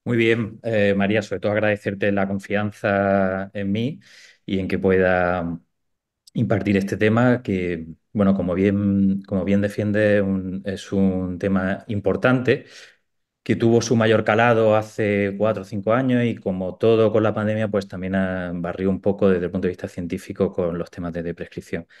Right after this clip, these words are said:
Bueno, yo voy a utilizar una presentación, ¿vale? Mi idea es hacer un... a ver. Ahora. Bueno, eh, mi idea es,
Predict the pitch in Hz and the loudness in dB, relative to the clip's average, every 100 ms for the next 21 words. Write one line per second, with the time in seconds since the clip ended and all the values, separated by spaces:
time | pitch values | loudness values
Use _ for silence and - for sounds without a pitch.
0 | - - - - 113 113 107 123 123 117 | -20 -20 -20 -4 2 4 6 6 4 0
1 | 101 120 139 123 127 131 123 113 104 107 | 0 2 2 0 -2 0 0 -2 -6 -4
2 | 104 - 139 139 139 - _ _ _ - | -4 0 0 0 -4 -12 _ _ _ -8
3 | 101 113 117 131 123 - - _ _ _ | -4 -2 -2 -4 -6 -14 -20 _ _ _
4 | _ - _ - 104 104 127 127 127 123 | _ -20 _ -4 0 4 4 4 2 0
5 | 123 - - 107 104 120 113 110 110 107 | 0 -4 -10 -10 -4 -2 0 0 0 0
6 | 104 101 101 - _ _ _ _ _ _ | 2 0 -2 -8 _ _ _ _ _ _
7 | _ _ _ _ _ _ - _ _ _ | _ _ _ _ _ _ -20 _ _ _
8 | _ _ _ _ - - 87 98 101 - | _ _ _ _ -20 -16 -12 -12 -12 -14
9 | _ _ _ _ _ _ _ _ _ _ | _ _ _ _ _ _ _ _ _ _
10 | _ _ _ _ _ _ _ _ _ - | _ _ _ _ _ _ _ _ _ -10
11 | 95 82 - - - - _ _ _ _ | -8 -8 -10 -10 -10 -12 _ _ _ _
12 | - 110 98 95 98 104 101 98 - _ | -2 0 0 -2 -2 0 0 -2 -12 _
13 | 113 117 139 - | 0 0 0 0